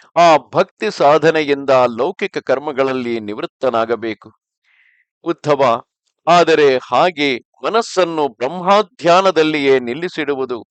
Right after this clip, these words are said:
ನಿನಗೆ ಅಸಾಧ್ಯವಾಗಿ ತೋರಿದ ಪಕ್ಷದಲ್ಲಿ ನೀನು ನಡೆಸತಕ್ಕ ವರ್ಣಾಶ್ರಮೋಚಿತಗಳಾದ ಸಮಸ್ತ ಕಾರ್ಯಗಳನ್ನಾದರೂ ನನ್ನಲ್ಲಿಯೇ ಅರ್ಪಿಸುತ್ತಿರು, ಮತ್ತು ಆ ಕರ್ಮಗಳಿಗೆ ನೀನೇ ಕರ್ತನೆಂಬ ಭಾವವನ್ನು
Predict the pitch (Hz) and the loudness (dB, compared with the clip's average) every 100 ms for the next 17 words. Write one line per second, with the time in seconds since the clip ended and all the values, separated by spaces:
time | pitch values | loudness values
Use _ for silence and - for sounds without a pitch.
0 | _ - 175 156 131 113 - 104 113 143 | _ -10 -4 -2 0 -2 -2 -4 -2 -4
1 | 160 196 175 143 131 127 101 120 139 123 | -4 -6 0 2 2 -4 -4 -6 -6 -4
2 | 107 117 - 135 127 120 110 _ _ _ | -4 -6 -8 -4 -4 -4 -8 _ _ _
3 | _ _ 196 220 208 180 143 139 208 208 | _ _ -4 -2 0 -2 0 0 2 0
4 | 160 156 - 143 131 117 135 175 202 233 | 0 -2 0 4 4 2 -2 2 0 0
5 | - 208 180 175 170 160 156 143 139 135 | -2 -2 0 -2 -4 -2 0 2 4 4
6 | 127 123 - 127 175 196 _ 147 139 - | 4 2 0 -6 -4 -6 _ -4 -4 -2
7 | 110 170 131 135 131 127 123 123 113 - | 0 -2 -2 -2 0 0 0 -2 -8 -14
8 | _ _ 123 147 175 151 135 131 117 110 | _ _ -6 -4 0 0 -2 -4 -2 -2
9 | - - - 151 135 104 113 104 104 _ | -2 -8 -8 -14 -14 -14 -12 -12 -14 _
10 | _ _ _ _ _ 185 220 - 185 135 | _ _ _ _ _ -2 -2 0 -2 2
11 | 165 156 - 160 202 196 165 160 143 143 | 2 2 2 0 2 0 0 0 0 0
12 | 135 156 202 180 147 - 131 - - 165 | 0 -4 -4 -2 -2 0 -4 -2 -4 -4
13 | 143 127 117 90 113 147 180 147 143 135 | -4 -4 -4 -4 -2 -2 0 -2 -6 -8
14 | 110 | -10